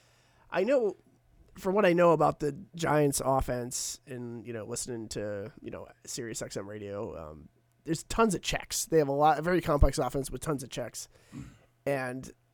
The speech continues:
I don't know if it's gonna be the same offense. You know, I know, you know, even going back to Jacksonville, Tom Coughlin always threw the ball down the field. He always threw the ball out, even with Mark Brunell and everything. And I'm sure he's gonna continue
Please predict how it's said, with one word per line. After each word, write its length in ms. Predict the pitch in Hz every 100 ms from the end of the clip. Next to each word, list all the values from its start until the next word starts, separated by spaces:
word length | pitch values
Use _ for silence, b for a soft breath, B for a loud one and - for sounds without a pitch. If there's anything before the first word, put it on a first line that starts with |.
| _ -
I 80 | 175
don't 120 | 180
know 80 | 170
if 80 |
it's 100 | 151
gonna 120 | 165 151
be 80 |
the 80 | 143
same 220 | 139 131
offense. 520 | 123 120 117 110 - -
You 80 | 156
know, 80 | 143
I 100 | 175
know, 300 | 180 156 156
you 80 | 180
know, 240 | 151 151 143 135 _ _ _ _ _ _ -
even 260 | 190 170
going 200 | 151 156
back 220 | 143 143 -
to 60 |
Jacksonville, 920 | 135 147 156 - 139 127 120 113 123 - _
Tom 200 | - 151
Coughlin 380 | 135 143 139 127 120
always 240 | 151 143
threw 160 | - 143
the 80 | 127
ball 160 | 113
down 140 | 117 110
the 60 |
field. 300 | 107 110 101
He 120 | 131 147
always 200 | 139 131
threw 180 | 147 131
the 60 |
ball 280 | 123 110 113
out, 140 | 120
even 160 | 117 127
with 100 | 131
Mark 200 | 120 120
Brunell 260 | 120 123 117
and 80 | 110
everything. 320 | 110 110 107
And 80 | 120
I'm 220 | 117 117
sure 200 | - 196 185
he's 120 | 147
gonna 180 | 143 120
continue 440 | 120 156 139